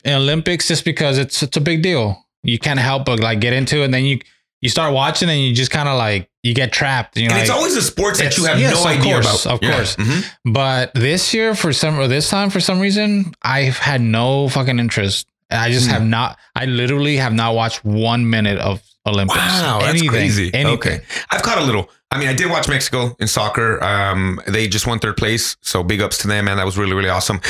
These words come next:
Speaker 2: They played Brazil in the semifinals till a one, a zero zero tie, and they lost
Speaker 1: Yeah.
Speaker 2: the penalties. So that was big.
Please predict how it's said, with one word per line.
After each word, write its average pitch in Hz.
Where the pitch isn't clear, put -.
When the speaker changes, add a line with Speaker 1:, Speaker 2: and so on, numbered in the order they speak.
Speaker 2:
They 117
played 131
Brazil 120
in 113
the 98
semifinals 113
till 101
a 92
one, 98
a 95
zero 113
zero 104
tie, 104
and 98
they 92
lost 95
Speaker 1:
Yeah. 104
Speaker 2:
the 104
penalties. 113
So 95
that 95
was 107
big. 107